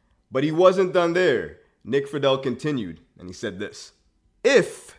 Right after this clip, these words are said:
James Harden comes back and he's still not enough help for Joel Embiid to push through,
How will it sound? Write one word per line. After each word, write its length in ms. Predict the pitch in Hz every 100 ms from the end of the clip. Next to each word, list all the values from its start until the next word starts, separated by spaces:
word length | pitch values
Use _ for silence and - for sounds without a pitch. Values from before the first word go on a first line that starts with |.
| -
James 400 | 120 151 175 180
Harden 420 | 147 151 170 143 123
comes 320 | 135 131 113
back 440 | 117 101 78 - _ _ _ -
and 140 | 120
he's 160 | 113 -
still 420 | - - 180 180
not 200 | 160 156
enough 280 | 143 139 -
help 220 | 135 135
for 160 | - 110
Joel 320 | 110 117 120
Embiid 400 | 117 104 120 117
to 80 | -
push 280 | 120 117
through, 400 | - 120 151 220